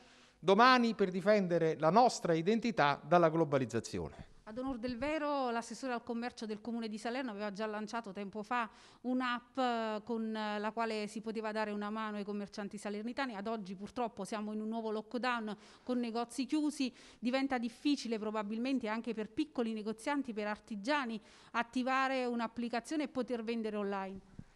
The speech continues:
Speaker 1: È vero quello che dice l'assessore e infatti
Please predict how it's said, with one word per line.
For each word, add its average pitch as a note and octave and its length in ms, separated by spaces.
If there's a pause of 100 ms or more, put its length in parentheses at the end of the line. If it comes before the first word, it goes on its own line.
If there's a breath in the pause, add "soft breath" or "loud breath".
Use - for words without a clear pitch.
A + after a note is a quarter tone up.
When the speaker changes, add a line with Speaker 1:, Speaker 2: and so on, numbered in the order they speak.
(240 soft breath)
Speaker 1:
È F3 160
vero G3 400
quello E3+ 220
che D#3+ 160
dice D#3 340
l'assessore C3+ 1040
e D#3+ 80
infatti E3+ 680